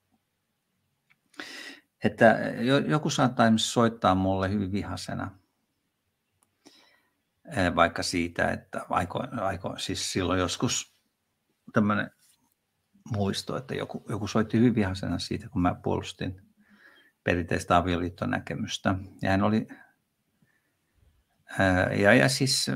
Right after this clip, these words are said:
mä, okei, sitten mä kuuntelen häntä, miksi hän on mulle vihainen, ja yritän ymmärtää, mitä hän ajaa takaa. Siis se idea on lähinnä se, että sun pitäisi niinku keskittyä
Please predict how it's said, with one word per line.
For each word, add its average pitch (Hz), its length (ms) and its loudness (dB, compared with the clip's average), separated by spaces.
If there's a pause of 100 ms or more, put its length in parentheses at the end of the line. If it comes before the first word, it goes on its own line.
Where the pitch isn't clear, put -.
mä, 143 260 2
okei, 190 240 2
sitten - 320 -2
mä 147 160 2
kuuntelen 135 680 6 (300)
häntä, 123 380 2 (200)
miksi 101 240 -2
hän 101 140 2
on 98 60 2
mulle 98 280 0
vihainen, 98 540 0 (1000)
ja 98 220 4
yritän 107 400 4
ymmärtää, 110 840 4
mitä 95 200 -4
hän 90 120 0
ajaa 87 220 2
takaa. 98 480 -2
Siis 113 180 0
se 156 80 6
idea 208 220 12
on 127 80 8
lähinnä 117 240 6
se, 117 160 4
että 110 120 0
sun 110 100 -2
pitäisi - 520 -2
niinku 120 180 0
keskittyä - 440 2